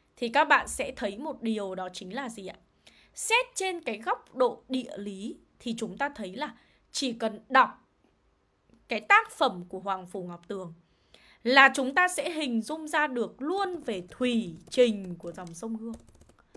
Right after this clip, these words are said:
Và thủy trình của dòng sông Hương sẽ là như thế nào nhỉ? Đó là sông Hương nơi thượng nguồn. Đúng không? Và sông Hương nơi thượng nguồn thì các bạn sẽ nhớ đến hình ảnh gì đây?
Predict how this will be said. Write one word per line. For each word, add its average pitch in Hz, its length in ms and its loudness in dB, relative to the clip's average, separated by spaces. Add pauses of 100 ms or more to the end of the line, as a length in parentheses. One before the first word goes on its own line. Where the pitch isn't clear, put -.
(480)
Và 240 140 4
thủy 240 280 0
trình 233 220 0
của 220 120 -4
dòng 220 200 0
sông 311 220 -2
Hương 320 240 -4
sẽ 285 480 -6
là 269 140 -2
như 285 160 -6
thế 285 140 -4
nào 285 300 -4
nhỉ? 226 120 0 (520)
Đó 226 200 4
là 349 160 2
sông 381 380 -2
Hương 381 340 -6
nơi 370 160 0
thượng - 260 -6 (520)
nguồn. 196 280 -8 (1400)
Đúng 214 160 -12
không? 370 160 -8 (1000)
Và 233 120 0
sông 320 220 2
Hương 330 160 -2
nơi 320 140 4
thượng 294 260 -4
nguồn 233 220 0
thì 233 60 -2
các 277 140 -2
bạn 294 200 -2
sẽ - 140 -6
nhớ 233 180 -2
đến 233 180 -2
hình 311 140 -8
ảnh 208 240 -4
gì 220 220 -4
đây? 302 500 2